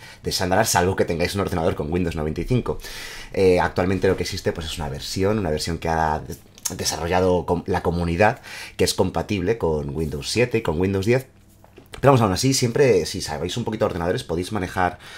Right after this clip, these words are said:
eh, una máquina virtual de Windows noventa y cinco y supongo que debería funcionar perfectamente. Bueno, sin embargo, vamos a jugar la nueva versión. Ya digo, es exactamente igual el juego, o bueno, prácticamente igual en todo, eh, pero funciona <laughs> en nuestras máquinas modernas.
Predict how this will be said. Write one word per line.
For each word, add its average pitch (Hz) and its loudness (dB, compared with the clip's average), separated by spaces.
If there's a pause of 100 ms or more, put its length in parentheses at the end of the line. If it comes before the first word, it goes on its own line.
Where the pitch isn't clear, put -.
(300)
eh, 90 2
una 82 -2
máquina 85 -4
virtual 90 -2
de 87 0
Windows 82 -4
noventa 80 -2
y - -8
cinco 92 -4
y - -2
supongo 85 0
que 101 -2
debería 87 0
funcionar 87 -6
perfectamente. 73 -8
Bueno, 71 -8
sin 87 -8
embargo, 95 0
vamos 110 2
a 110 -4
jugar 107 -4
la 98 0
nueva 95 2
versión. 95 -2 (380)
Ya 92 0
digo, 95 2
es - -6
exactamente 95 -2
igual 90 0
el 80 -4
juego, 107 -2
o 95 -2
bueno, 78 -2 (140)
prácticamente 85 -4
igual 82 0
en 78 -6
todo, 107 -2 (400)
eh, 101 4
pero 127 6
funciona 98 0
<laughs> - 0
en 110 4
nuestras 101 0
máquinas 98 0
modernas. 85 2